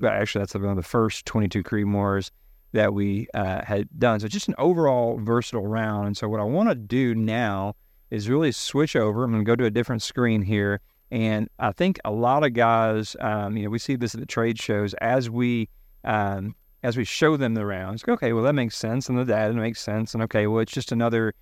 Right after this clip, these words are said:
caliber. It can't be that effective on game." And so I've got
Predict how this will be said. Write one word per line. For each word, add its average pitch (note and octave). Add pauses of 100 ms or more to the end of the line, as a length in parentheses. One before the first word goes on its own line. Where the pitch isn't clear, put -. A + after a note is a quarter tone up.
(240)
caliber. A#2
It -
can't C#3
be B2+
that A2+
effective G#2
on G2+
game." A#2+
And G#2
so A#2
I've B2
got D3